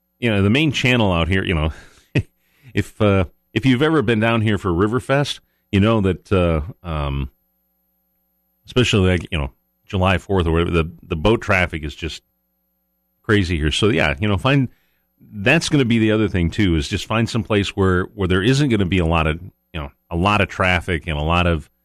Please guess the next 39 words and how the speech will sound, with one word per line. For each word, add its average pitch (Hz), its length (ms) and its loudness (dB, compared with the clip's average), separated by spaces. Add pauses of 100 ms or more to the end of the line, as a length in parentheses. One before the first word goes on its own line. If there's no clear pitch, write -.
(300)
um, 65 480 -8 (1200)
recreational 98 800 0
boaters, 69 420 -2
I 76 100 0
should 71 260 -4
say. - 260 -2 (260)
You 85 80 -6
know, 69 180 -2 (120)
not 101 180 0 (480)
folks 131 220 0
that 117 100 2
wanna 101 160 2
go 98 160 2
out 95 60 0
and 87 100 -6
do 87 80 -4
fish, - 420 -2
you 110 120 0
know, 90 120 0
go 90 200 -2
fishing 113 500 0
and, 80 220 0
and 87 180 -2
things 98 180 0
like 82 140 0
that. 98 220 -2 (360)
You 80 60 -8
know, 73 160 -4 (160)
uh, 90 300 -2
they 98 180 2
just 110 220 0
wanna 95 340 2 (220)
cruise 104 260 2
the 92 80 0
river 92 380 0
and 76 240 -6 (840)
have 104 160 2
fun, 107 280 2
and 80 220 0